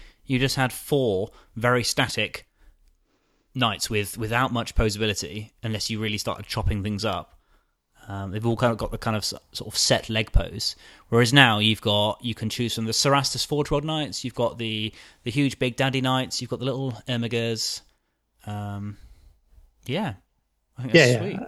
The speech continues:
Speaker 2: I mean, it's like any, any army that's, that looks good on the table, and you've got scale. You know, you've got the little guys, you've got the big ones, and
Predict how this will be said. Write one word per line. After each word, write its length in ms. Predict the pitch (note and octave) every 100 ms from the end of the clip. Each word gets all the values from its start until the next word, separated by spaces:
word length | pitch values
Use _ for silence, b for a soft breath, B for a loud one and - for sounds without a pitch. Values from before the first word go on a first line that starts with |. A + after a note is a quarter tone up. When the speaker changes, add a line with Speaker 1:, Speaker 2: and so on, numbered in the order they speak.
| -
Speaker 2:
I 40 |
mean, 100 | F#3+ - _ _ -
it's 160 | D3+
like 140 | - D3
any, 240 | C#3+ D3
any 200 | D#3+ D3+
army 300 | B2+ B2 B2
that's, 300 | B2 B2 A2+ -
that 180 | C3 C#3+
looks 220 | C3 -
good 160 | D3
on 80 | C3
the 80 | B2
table, 300 | - B2 C3
and 60 | B2
you've 120 | A#2
got 180 | B2 -
scale. 420 | - C#3 A#2 A2+
You 140 | A#2
know, 100 | A#2
you've 180 | A2+ A2
got 100 | B2
the 100 | A2+
little 200 | B2 A#2+
guys, 380 | A#2+ A#2 A#2 A2
you've 100 | A#2
got 80 | A2+
the 40 |
big 240 | A#2 A#2
ones, 300 | B2 A2+ A2
and 120 | B2